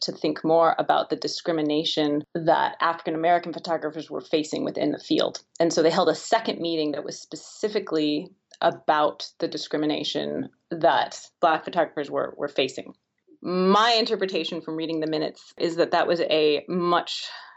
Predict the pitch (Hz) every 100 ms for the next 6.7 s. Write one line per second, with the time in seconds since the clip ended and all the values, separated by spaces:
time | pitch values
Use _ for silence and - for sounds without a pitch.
0 | _ _ 165 156 151 147 143 - - 165
1 | 143 139 - - 147 147 - 151 - -
2 | 156 165 147 143 147 - - - - -
3 | _ - - - - - - - _ -
4 | 160 - - 240 147 - 160 156 151 -
5 | - - - - 151 151 156 151 151 151
6 | 147 - 147 147 156 -